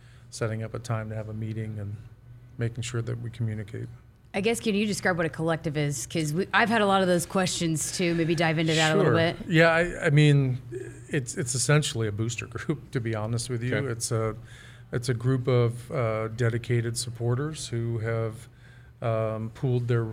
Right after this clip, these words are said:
Speaker 1: financial resources to help create opportunities, uh, for the student athletes. So, um, we have one, I would say, very established one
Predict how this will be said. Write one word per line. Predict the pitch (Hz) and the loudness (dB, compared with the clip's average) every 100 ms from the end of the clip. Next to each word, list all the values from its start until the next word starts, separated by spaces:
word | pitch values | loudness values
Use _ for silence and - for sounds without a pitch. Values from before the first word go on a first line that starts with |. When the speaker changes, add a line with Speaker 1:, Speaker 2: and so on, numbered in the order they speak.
| 113 | -8
Speaker 1:
financial | - 113 117 117 120 | -2 0 0 0 -2
resources | 113 120 - 131 139 147 143 | -2 -4 -4 -6 -6 -8 -8
to | - 123 117 117 117 120 - - - | -6 -2 0 0 -2 -6 -12 -20 -8
help | - 131 127 | 0 0 -2
create | - 127 123 123 | -4 0 2 2
opportunities, | 117 - 120 131 127 110 104 - - - | -2 -6 -6 -4 -4 -4 -6 -10 -14 -12
uh, | 117 110 | -8 -8
for | 107 117 | -8 -12
the | 110 | -12
student | - 110 110 | -10 -8 -8
athletes. | 110 120 117 - | -10 -12 -14 -12
So, | - 113 110 - - - - - - | -6 -4 -4 -8 -16 -18 -20 -20 -12
um, | - 107 107 107 113 - - 175 123 | -6 -2 -2 -4 -8 -12 -16 -10 -4
we | 123 | 2
have | 117 123 117 113 | 4 4 2 0
one, | 120 123 127 135 147 | 2 4 4 0 -2
I | 120 | -2
would | 117 120 | -2 -2
say, | - 117 120 | -2 0 0
very | 113 117 117 123 123 120 | -2 -4 2 4 4 2
established | 120 123 117 113 120 - | 0 -2 -2 -2 -4 -6
one | 120 120 120 | -4 -2 -2